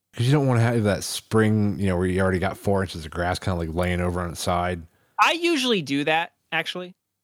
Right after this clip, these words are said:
Speaker 1: Oh,
Speaker 2: That's
Speaker 1: really?
Speaker 2: me.
Speaker 1: You just let it,
Speaker 2: I'm the
Speaker 1: let it go?
Speaker 2: neighbor.
Speaker 1: <laughs>
Speaker 2: I'm the neighbor who goes, "I think it's gonna snow within the next two months, so I better stop mowing now."
Speaker 1: Yeah. No, we just mowed, uh, just not that long ago, like, a few days ago.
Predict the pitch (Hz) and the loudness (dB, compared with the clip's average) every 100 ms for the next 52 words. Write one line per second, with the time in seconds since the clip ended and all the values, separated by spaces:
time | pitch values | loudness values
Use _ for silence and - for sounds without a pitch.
0 | _ _ - 113 110 117 143 160 - 113 | _ _ 2 4 4 2 -2 -4 -2 0
1 | 104 107 175 202 208 156 147 - 160 170 | 2 4 4 4 4 4 2 2 2 0
2 | - - 131 135 - 190 190 202 175 160 | -4 -4 -2 -4 0 2 2 2 2 2
3 | 165 185 170 156 147 139 135 - _ _ | 2 0 0 0 2 2 -2 -8 _ _
4 | _ _ - 156 156 - 214 302 392 - | _ _ -6 -4 -4 -4 -2 -2 -6 -4
5 | 220 185 - - 135 156 185 196 202 202 | -4 -4 -6 -2 -2 -2 -6 -6 -4 -2
6 | 208 - - 208 202 214 214 - _ _ | -4 -10 -8 -6 -4 -6 -8 -16 _ _
7 | _ - 180 160 151 139 165 165 175 - | _ -4 0 4 2 2 2 2 0 2
8 | 160 - 151 135 127 123 120 110 92 - | 2 4 0 0 0 -2 -4 -4 -8 -18
9 | _ _ _ _ _ _ _ 90 85 87 | _ _ _ _ _ _ _ -10 -8 -10
10 | 85 113 117 123 139 107 - 95 92 87 | -4 -2 2 2 2 0 0 0 2 2
11 | 85 82 80 80 87 - 95 73 90 87 | 2 2 0 -2 -6 -8 -8 -8 -8 -8
12 | 73 76 - - 87 82 87 85 78 | -10 -16 -20 -14 -10 -10 -10 -12 -16